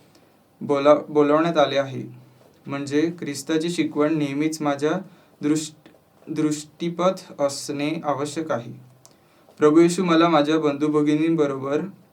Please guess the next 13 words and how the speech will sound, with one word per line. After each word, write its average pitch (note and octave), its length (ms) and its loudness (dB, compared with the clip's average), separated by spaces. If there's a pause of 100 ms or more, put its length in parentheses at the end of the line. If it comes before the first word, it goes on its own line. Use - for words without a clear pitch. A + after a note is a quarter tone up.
बंधुप्रेमाचे D#3+ 1000 -2
संबंध D3 540 -2 (340)
प्रस्थापित D3+ 540 -4 (100)
करण्यासाठी D3+ 600 -2
बोलावत C#3 500 -2
आहे. B2+ 260 -8 (840)
माझ्या C3+ 300 0
भावा D3 280 4
बहिणींबरोबर D#3 880 0 (160)
माझे C#3 240 -4
समेट D3+ 360 -2
झाले D3+ 220 0
पाहिजे. C3 440 -4